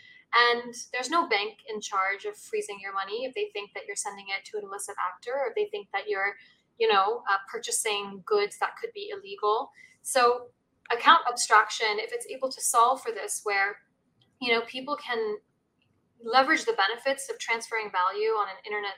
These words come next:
native currency, but then still, you know, allow for B S A standards or Bank Secrecy Act standards to be met. And those are the ones that you know, ensure that financial services firms,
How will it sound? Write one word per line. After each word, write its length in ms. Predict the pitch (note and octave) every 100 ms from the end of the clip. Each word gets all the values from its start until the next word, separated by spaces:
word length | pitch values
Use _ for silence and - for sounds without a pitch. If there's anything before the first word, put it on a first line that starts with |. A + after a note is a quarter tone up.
| -
native 340 | G3+ G3+ G3 F#3+
currency, 720 | - - G#3+ - G#3+ G3 G4+ _ _ _ _ _ _ _ -
but 140 | B3 A#3+
then 180 | B3 A#3+
still, 680 | - B3+ B3+ B3+ C4 C4+ _ A#3+
you 80 |
know, 120 | A3+ G#3+
allow 760 | G#3+ A3 A3+ B3 A#3 A3+ A4+ - _ _ _ _ _
for 340 | - A#3+ A3 F3+
B 160 | A#3
S 160 | A3+ -
A 140 | A#3+
standards 440 | B3 - G3+ G#3 G#4
or 120 | G#4
Bank 260 | G#4 G#3 -
Secrecy 440 | A4+ A4 G#4 -
Act 200 | F#3+ F#3
standards 460 | - A3 G#3+ G#3 -
to 80 |
be 120 | G#3 G3+
met. 220 | G3+ G3+ G3+
And 80 |
those 220 | G#3+ G#3+ G#3+
are 40 |
the 100 | G#3
ones 220 | G3+ G#3
that 160 | G3+ G3 - _ _ _
you 80 | A#3
know, 240 | G3+ G3 - G#3+
ensure 600 | G#3+ - - A#3 A3+ G#3
that 240 | G3+ F#3+ G3 -
financial 300 | G#3+ G#3+ G#3+
services 480 | G#3+ G#3 G#3 - -
firms, 280 | G3 G3+